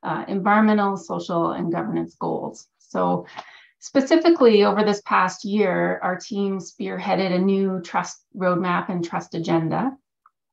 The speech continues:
Uh, we've led the firm's net zero business transformation efforts, and that's aligned to a fifty percent reduction in greenhouse gas emissions by twenty thirty. Um,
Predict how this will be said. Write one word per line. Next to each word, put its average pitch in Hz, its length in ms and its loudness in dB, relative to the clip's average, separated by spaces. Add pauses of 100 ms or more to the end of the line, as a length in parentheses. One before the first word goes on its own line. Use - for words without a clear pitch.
(140)
Uh, 175 340 0
we've 190 240 0
led 202 380 4
the 190 260 -4
firm's 196 380 -4
net 190 260 -4
zero 180 380 -2
business 175 400 -8
transformation 175 800 -2
efforts, 294 540 -4
and 220 120 0
that's 180 200 -2
aligned 185 600 0
to 190 160 -6
a 175 80 -8
fifty 240 320 0
percent 185 460 -2
reduction 185 480 -2
in 180 180 2
greenhouse 180 320 2
gas 175 380 -4
emissions 170 420 0
by 160 200 -6
twenty 170 360 -4
thirty. 165 480 -6 (1160)
Um, 226 340 2